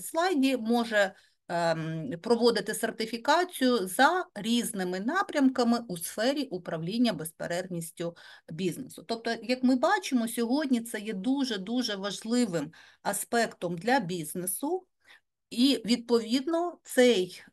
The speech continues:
концепт також знайшов свого відображення і в, у фінансовій звітності, оскільки вона є основним інформаційним джерелом для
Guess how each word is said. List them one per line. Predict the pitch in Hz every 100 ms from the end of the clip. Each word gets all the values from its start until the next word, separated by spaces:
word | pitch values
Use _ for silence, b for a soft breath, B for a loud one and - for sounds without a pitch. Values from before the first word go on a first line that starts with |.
| -
концепт | 202 190 - 220 302 -
також | 240 240 262 233 -
знайшов | 208 185 214 190
свого | - 190 185 180
відображення | 185 170 160 156 151 165 208 226 311 269 -
і | 226 196
в, | 170 160 214 214 - b b b _ -
у | 240 202
фінансовій | - 208 214 185 170 185 175 165 -
звітності, | 165 190 160 185 220 220 359
оскільки | 359 214 - 233 233 202 190
вона | 185 202 214 208
є | 185 196 -
основним | 202 - 220 214 214 220 170
інформаційним | 185 175 196 185 190 - 214 185 160 151 -
джерелом | 165 202 190 175 190 226 330 381 B B B 185
для | 160 190 226 208 160 -